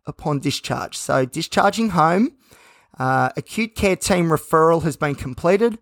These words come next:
Follow up with his G P for referral to ijmu. No changes to medications. Not yet. If you have any acute concerns in the interim regarding your mental health or physical health,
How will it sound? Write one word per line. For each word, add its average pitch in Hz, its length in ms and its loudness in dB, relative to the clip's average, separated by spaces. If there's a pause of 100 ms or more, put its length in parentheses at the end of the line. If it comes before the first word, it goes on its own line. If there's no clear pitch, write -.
(360)
Follow 208 420 0
up 175 200 2
with 151 280 -4
his 127 180 -8
G 202 280 0
P 151 360 2
for 135 280 -4
referral 160 460 0
to 147 240 -4
ijmu. 160 600 2 (600)
No 147 220 2
changes 151 600 0
to 156 100 -2
medications. 135 1000 -2 (800)
Not 120 300 -2
yet. 120 480 -4
If 156 100 -4
you 160 80 6
have 151 120 4
any 208 220 4
acute 165 360 0
concerns 135 520 -2
in 131 120 -2
the 139 160 2
interim 151 400 2
regarding 127 400 2
your 123 100 0
mental 123 320 -4
health 123 260 -2
or 127 80 -6
physical 120 420 -8
health, 165 300 2